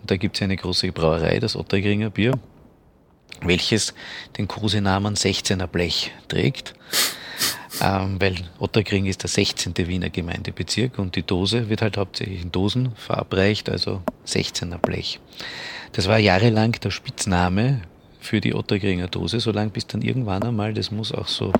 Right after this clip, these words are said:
zweitausendsechs, zweitausendsieben ungefähr gewesen sein, die Marketingleute von Otterkring wirklich auf die Idee gekommen sind, eine eigene Edition rauszubringen, die hieß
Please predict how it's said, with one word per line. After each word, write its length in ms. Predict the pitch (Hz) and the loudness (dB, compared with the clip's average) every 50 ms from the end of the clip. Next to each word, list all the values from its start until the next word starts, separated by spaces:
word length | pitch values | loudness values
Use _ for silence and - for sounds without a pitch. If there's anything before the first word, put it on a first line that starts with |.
| - - | 0 0
zweitausendsechs, 680 | - - - - - - 92 92 - 131 - - - | -10 -8 -6 -6 -6 -6 -4 -2 -2 -2 -2 -4 -6
zweitausendsieben 800 | - - - - - - - 104 92 - - - 139 147 127 101 | -6 -6 -6 -4 -6 -6 -6 -6 -8 -8 -4 -4 -2 -2 -2 -4
ungefähr 380 | 98 98 98 104 - - - | -6 -6 -6 -6 -2 -2 -2
gewesen 400 | - 107 104 - 110 113 110 113 | 0 0 -2 -2 -2 -4 -4 -4
sein, 220 | 110 - - - 156 - - - - - - - - - - - - - | -2 -2 -2 -2 -4 -10 -14 -14 -10 -8 -6 -4 -4 -4 -6 -6 -4 -2
die 60 | - 95 | 2 4
Marketingleute 880 | 95 95 117 - - 113 - 123 120 110 98 98 95 101 - - 120 | 4 4 4 2 0 -2 0 2 2 2 2 0 0 0 0 -2 -4
von 440 | - - - 107 104 107 107 107 104 98 - - - | -4 -2 -2 -2 -2 -2 -4 -4 -6 -10 -14 -12 -2
Otterkring 600 | - 110 - - 120 104 - 104 104 110 120 113 107 | -2 -2 2 2 0 2 4 2 4 4 2 0 -2
wirklich 280 | 110 - - 107 110 | -4 -2 -2 -4 -2
auf 120 | 110 - - | -4 -4 -2
die 100 | - 104 | -2 -2
Idee 200 | 92 - 101 90 | 0 2 0 2
gekommen 460 | 113 110 - - 110 107 110 113 107 | 2 -2 0 0 0 0 0 0 -2
sind, 180 | 98 110 113 120 | -2 0 0 0
eine 180 | 113 107 107 | 0 2 2
eigene 400 | 110 107 104 110 113 110 110 117 | 2 2 2 2 2 0 0 0
Edition 480 | 110 95 101 92 - - 101 101 123 123 | -2 -2 -4 -4 -2 0 2 2 2 2
rauszubringen, 880 | 90 87 90 87 - - - 107 90 - 101 98 92 101 123 131 135 117 - | 0 -2 -2 -4 -6 -6 -6 -6 -2 0 0 0 2 0 0 0 -2 -2 -2
die 100 | - 98 | -2 0
hieß 340 | 90 101 123 131 - - | 2 2 2 2 0 -4